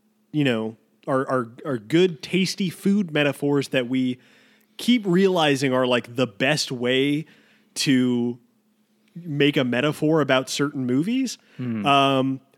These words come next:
Speaker 1: I feel like you gotta start with a dish that's, that's a classic, right? That's
Speaker 2: I
Speaker 1: like
Speaker 2: cl-
Speaker 1: a classic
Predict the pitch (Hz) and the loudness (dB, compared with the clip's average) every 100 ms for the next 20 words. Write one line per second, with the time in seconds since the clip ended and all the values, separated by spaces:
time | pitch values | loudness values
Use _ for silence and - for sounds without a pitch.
0 | - 180 285 311 262 190 156 180 175 - | -2 0 2 0 0 -2 0 0 -2 -6
1 | - 147 151 139 131 127 107 139 156 175 | 0 2 2 -2 -2 -4 -4 2 2 2
2 | - - _ _ _ - 131 - - - | -2 -6 _ _ _ -6 -6 -6 -12 -14
3 | - 135 127 120 - - 147 131 104 - | -12 -6 -4 -6 -12 -6 -2 -2 -2 -12
4 | 101 - _ 127 127 147 147 - _ _ | -14 -20 _ -4 -2 -2 -6 -20 _ _
5 | _ _ _ 139 139 147 147 - - 160 | _ _ _ -2 2 0 0 -4 -6 -2
6 | 185 196 233 226 - | -2 -2 -2 -2 -6